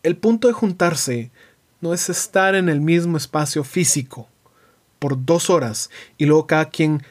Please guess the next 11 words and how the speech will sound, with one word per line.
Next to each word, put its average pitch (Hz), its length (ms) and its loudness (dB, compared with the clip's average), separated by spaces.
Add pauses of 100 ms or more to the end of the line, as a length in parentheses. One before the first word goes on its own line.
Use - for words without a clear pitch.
(100)
regresa 139 480 0
a 135 40 -2
su 131 180 -2
vida. 110 320 -12 (1400)
El 143 160 0
punto 165 720 2 (280)
es - 160 0
conectar 214 800 0
con 156 240 2
otros 151 360 0
creyentes, - 840 -4